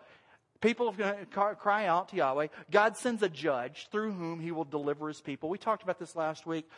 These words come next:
The judges are deliverers. Think the word savior most of the time rather than what we think of as a modern judge. But, um, it, it's military savior most of the time. Uh, the people are freed from their oppression.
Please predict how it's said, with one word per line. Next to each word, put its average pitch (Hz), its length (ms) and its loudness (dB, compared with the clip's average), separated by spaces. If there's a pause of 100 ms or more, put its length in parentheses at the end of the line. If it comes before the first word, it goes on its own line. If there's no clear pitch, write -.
(120)
The 165 60 -8
judges 175 440 0
are 151 140 -2
deliverers. 151 760 -4
Think 190 240 -8
the 170 80 -6
word 151 260 -6
savior 151 560 -4
most 120 320 -12
of 131 60 -12
the 123 80 -12
time 131 320 -8
rather 127 240 -4
than 127 180 -12
what 131 160 -10
we 135 80 -10
think 127 280 -12
of 120 120 -8
as 117 100 -14
a - 20 -12
modern 113 380 -12
judge. 120 280 -10 (320)
But, 175 240 -2
um, 139 300 -4 (240)
it, 170 180 -4
it's 156 200 -6
military 156 600 -4
savior 123 400 -10 (120)
most 147 440 -4
of 131 80 -10
the 127 60 -8
time. 113 320 -12 (440)
Uh, 165 220 6
the 170 220 -2
people 240 440 0
are 180 120 4
freed 254 320 -4
from 226 120 -10
their 233 120 -4
oppression. 233 560 -4